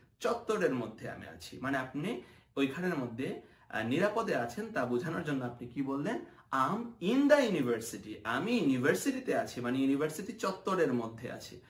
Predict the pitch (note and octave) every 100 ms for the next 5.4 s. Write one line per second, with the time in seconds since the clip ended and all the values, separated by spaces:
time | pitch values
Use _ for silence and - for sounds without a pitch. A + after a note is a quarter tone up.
0 | - - - A#2 A#2+ C#3+ A#2+ A#2+ - C3
1 | B2+ C3+ G3+ A3 G3 D3+ C#3+ C#3 C3+ C3+
2 | B2 A2+ A#2 A#2 F3+ - - _ _ G#3
3 | A#3+ A#3 D#3 B2 A2+ A2+ - B2 F#3+ -
4 | - - _ F#3+ F#3+ B2+ A2+ G#2+ G2 G#2
5 | D3+ A2 G#2+ F#2